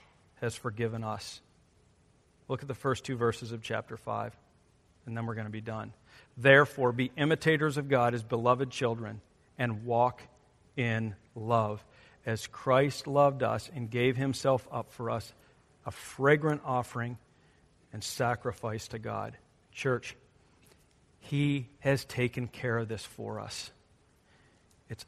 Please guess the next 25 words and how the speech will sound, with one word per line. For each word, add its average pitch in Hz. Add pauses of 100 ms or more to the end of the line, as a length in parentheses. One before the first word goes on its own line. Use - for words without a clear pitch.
our 139
heart's 143
desire 117
that 110
the 113
love 117
of 147
Christ, 107 (1400)
your 131
leadership, 120 (520)
it's -
our 135
desire 113 (1300)
that 120
you 143
would 139
embrace 127
the 147
truth 127 (380)
of 123
the 123
Holy 135
Spirit 120
in 113
you. 107